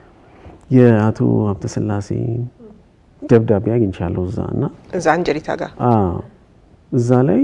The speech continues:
Speaker 1: አ፣ እሱ የጻፈላቸው ነው። «አሁን በቃ ተሳክቶልኛልና ሸክላዎችንም አሳትሜያለሁ፣ አ፣ ጥሩ ገርልፍሬንድም አግኝቻለሁ» እንዲህ ብሎ ይጽፍላችኋል። እና፣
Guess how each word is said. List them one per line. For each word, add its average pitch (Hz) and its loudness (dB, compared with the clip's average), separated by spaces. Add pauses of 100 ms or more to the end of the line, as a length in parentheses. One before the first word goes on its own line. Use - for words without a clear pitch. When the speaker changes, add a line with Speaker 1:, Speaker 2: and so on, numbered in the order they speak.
(140)
Speaker 1:
አ፣ 110 -4 (2000)
እሱ - -12
የጻፈላቸው 104 2
ነው። - -14 (680)
«አሁን 135 4
በቃ 120 0
ተሳክቶልኛልና 104 -4 (720)
ሸክላዎችንም 101 -4
አሳትሜያለሁ፣ 92 -6 (1200)
አ፣ 107 -6 (520)
ጥሩ 214 -8 (120)
ገርልፍሬንድም 170 2
አግኝቻለሁ» 120 -6 (1200)
እንዲህ 110 0
ብሎ 110 -2
ይጽፍላችኋል። 98 -6
እና፣ 117 -6